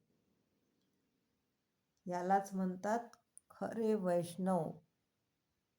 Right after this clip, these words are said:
सहज पवित्रता धारण करणारे तुम्ही आत्मा आहात. सहज आहे कारण हिम्मत मुलांची आणि मदत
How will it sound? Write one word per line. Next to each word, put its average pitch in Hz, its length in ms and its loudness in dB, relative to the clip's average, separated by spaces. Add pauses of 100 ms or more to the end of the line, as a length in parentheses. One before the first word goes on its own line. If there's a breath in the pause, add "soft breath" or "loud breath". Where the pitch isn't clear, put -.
(3000)
सहज 262 440 2
पवित्रता 233 840 2 (100)
धारण 208 460 0
करणारे 202 640 0 (840)
तुम्ही 226 500 2
आत्मा 190 480 -2
आहात. 170 340 -2 (1500)
सहज 233 360 2
आहे 233 300 2
कारण 220 520 2 (600)
हिम्मत 208 480 -2
मुलांची 208 680 0 (720)
आणि 190 240 -2
मदत 196 480 2